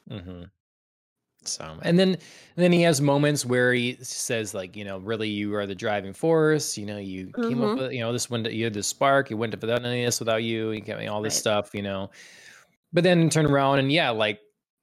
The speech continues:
Speaker 1: th-, she's had internal monologue parts, like, "Are you gonna let Jerry talk to me this way?" You know?
Speaker 2: Right.
Speaker 1: And, like, clearly,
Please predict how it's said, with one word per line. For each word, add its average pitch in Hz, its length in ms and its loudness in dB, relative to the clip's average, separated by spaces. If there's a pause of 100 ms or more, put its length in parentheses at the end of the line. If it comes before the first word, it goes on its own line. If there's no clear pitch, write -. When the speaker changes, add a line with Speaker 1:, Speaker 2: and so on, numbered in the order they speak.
Speaker 1:
th-, 123 160 -18
she's 113 260 -6
had 110 240 -2 (240)
internal 120 380 -6
monologue 110 480 -2
parts, 113 280 -2
like, 95 200 -8
"Are 107 100 -4
you 110 200 -2
gonna 113 160 -4
let 107 320 0 (640)
Jerry 107 360 -2
talk 117 260 -2
to 95 80 -14
me 87 80 -12
this 85 220 -10
way?" - 380 -16
You 95 120 -12
know? 147 160 -4
Speaker 2:
Right. 185 200 -4 (260)
Speaker 1:
And, 98 160 -10
like, 90 260 -12
clearly, 98 500 -6